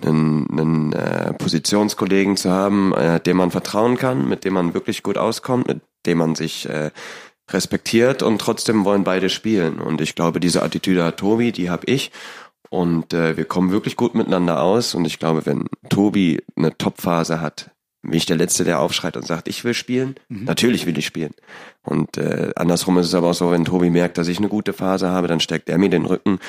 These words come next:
Speaker 1: Und, äh, dieses Gefühl habe ich und ich hoffe auch, dass wir, ähm, ja, das dann auch auf die Platte bringen können und mit sportlicher Leistung dann rechtfertigen.
Speaker 2: Mhm. Also ein fairer Zweikampf auf der Position, ihr versteht euch gut.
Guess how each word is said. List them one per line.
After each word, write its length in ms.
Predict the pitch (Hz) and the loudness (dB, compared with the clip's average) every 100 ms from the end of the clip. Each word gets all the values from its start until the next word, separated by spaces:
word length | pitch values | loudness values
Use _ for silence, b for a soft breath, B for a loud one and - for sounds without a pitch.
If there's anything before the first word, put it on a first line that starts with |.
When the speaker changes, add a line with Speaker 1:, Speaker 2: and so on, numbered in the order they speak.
| B B B B | B B B B
Speaker 1:
Und, 400 | - 80 76 76 | -2 0 0 0
äh, 100 | 78 | 0
dieses 240 | 87 90 | 0 0
Gefühl 320 | - - 90 | -4 -2 0
habe 220 | 85 101 110 | 2 2 2
ich 120 | 104 | 0
und 140 | 87 | -2
ich 140 | 82 - | -2 -2
hoffe 200 | 87 85 | -4 0
auch, 200 | 76 82 | 0 0
dass 240 | 80 - | -4 -2
wir, 320 | 82 78 76 - | 0 0 -2 -4
ähm, 280 | - - - B B - | -2 -4 -8 B B -8
ja, 60 | - | -4
das 160 | - | -2
dann 160 | - 87 | 2 2
auch 160 | 82 | 4
auf 140 | 82 82 | 2 0
die 80 | - | -2
Platte 260 | 90 90 | -2 -2
bringen 260 | - 87 85 | -2 0 0
können 260 | - 85 | 2 2
und 200 | 82 85 | 2 0
mit 160 | 78 82 | -2 -4
sportlicher 460 | - 82 82 85 85 | 0 0 0 0 2
Leistung 320 | 82 - 85 | 0 0 0
dann 200 | 82 - | 0 0
rechtfertigen. 640 | - - - - - - - | -4 -2 -2 -2 -6 -8 -12
Speaker 2:
Mhm. 200 | 110 117 | -10 -10
Also 160 | - 113 | -10 -10
ein 60 | |
fairer 240 | 101 127 117 | -4 -2 0
Zweikampf 360 | - 127 143 | -2 0 0
auf 120 | 135 - | -2 -2
der 100 | 139 | -2
Position, 400 | 131 123 - 143 | -2 -2 0 -2
ihr 80 | 123 | -2
versteht 300 | 123 131 123 | -4 -2 -2
euch 160 | 131 | 0
gut. 240 | 143 151 | 2 2